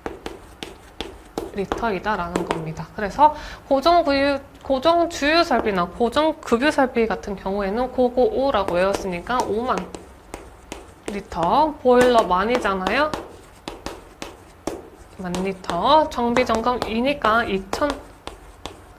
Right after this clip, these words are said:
리터이다라고 이렇게 외워주시면 되겠습니다. 암기법 이용해서 풀면은 그렇게 어렵지 않게 풀어볼 수 있는 문제였습니다.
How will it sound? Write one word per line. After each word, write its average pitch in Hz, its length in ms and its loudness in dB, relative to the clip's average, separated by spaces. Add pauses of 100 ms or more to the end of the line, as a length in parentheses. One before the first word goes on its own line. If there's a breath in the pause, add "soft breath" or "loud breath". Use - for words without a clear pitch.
(200)
리터이다라고 208 1080 0
이렇게 226 500 4
외워주시면 214 1000 -2
되겠습니다. 208 880 -6 (520 loud breath)
암기법 214 540 -4
이용해서 196 420 -2
풀면은 294 540 0
그렇게 185 340 -8
어렵지 185 380 -4
않게 254 380 -2
풀어볼 269 380 0
수 - 220 -8
있는 185 440 -2
문제였습니다. 170 880 -10